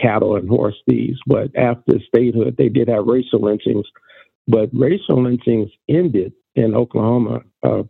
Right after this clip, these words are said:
primarily around nineteen thirty-two. So you didn't see the violence against African Americans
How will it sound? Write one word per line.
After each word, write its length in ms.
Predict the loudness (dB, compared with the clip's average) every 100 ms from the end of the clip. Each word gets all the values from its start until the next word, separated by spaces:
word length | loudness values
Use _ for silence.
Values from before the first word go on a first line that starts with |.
| _ _ -2
primarily 600 | 0 2 0 0 0 0
around 300 | 0 0 0
nineteen 440 | 0 0 0 0 0
thirty-two. 680 | 0 0 -2 0 0 0 -8 _ _ -4
So 200 | 0 2
you 220 | 2 0 2
didn't 200 | 0 0 0
see 180 | 0
the 160 | 2 -2
violence 600 | 0 0 0 0 -2 -4 -4
against 460 | -2 0 0 -2 -2
African 420 | 0 0 0 0
Americans 680 | 2 2 0 0 0 0